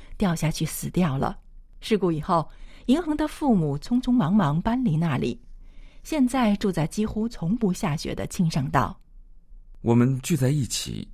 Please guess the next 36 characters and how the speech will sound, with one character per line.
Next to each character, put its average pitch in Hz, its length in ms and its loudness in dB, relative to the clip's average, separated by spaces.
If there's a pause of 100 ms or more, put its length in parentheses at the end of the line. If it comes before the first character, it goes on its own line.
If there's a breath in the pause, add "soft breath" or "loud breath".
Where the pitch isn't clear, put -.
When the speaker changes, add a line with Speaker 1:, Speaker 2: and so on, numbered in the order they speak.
Speaker 2:
想 73 320 -4
办 113 240 -2
法。 - 220 -16 (460 soft breath)
下 226 300 2
雪 123 140 -2
的 127 100 0
照 196 240 2
片 180 600 2
怎 107 140 2
么 113 80 4
样？ 165 180 2 (580)
Speaker 1:
要 170 180 -2
是 165 240 -2
照 190 180 2
片 190 220 4
可 165 160 -2
以 175 100 2
的 131 120 -2
话， 156 260 -2 (260 loud breath)
还 - 160 -4
用 190 160 2
叫 233 160 2
咱 147 240 -6
们 214 140 6
吗？ 139 160 2 (560)
Speaker 2:
用 185 240 4
不 90 80 -2
着 101 220 -2
爸 123 220 -2
爸 85 300 -8
亲 208 280 0
自 240 180 0
去 98 240 -2
吧， 73 320 -6 (420 soft breath)
找 131 220 4
个 165 100 -2